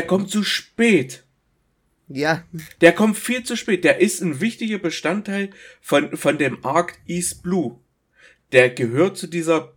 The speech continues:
Speaker 1: Black, äh, Piraten. Ohne Jacko würde es keinen Captain Morgan geben.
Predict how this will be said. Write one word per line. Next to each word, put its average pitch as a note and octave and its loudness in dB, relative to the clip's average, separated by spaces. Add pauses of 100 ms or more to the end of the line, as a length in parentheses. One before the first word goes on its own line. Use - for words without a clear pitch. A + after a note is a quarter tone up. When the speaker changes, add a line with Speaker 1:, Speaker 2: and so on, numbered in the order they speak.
(120)
Speaker 1:
Black, E3 4
äh, C#3+ 0
Piraten. D3+ -6 (320)
Ohne C#4 6 (140)
Jacko E3 4
würde C3 0
es - -10
keinen D3+ 0
Captain C#3 -6
Morgan D3+ -4
geben. A#2+ -10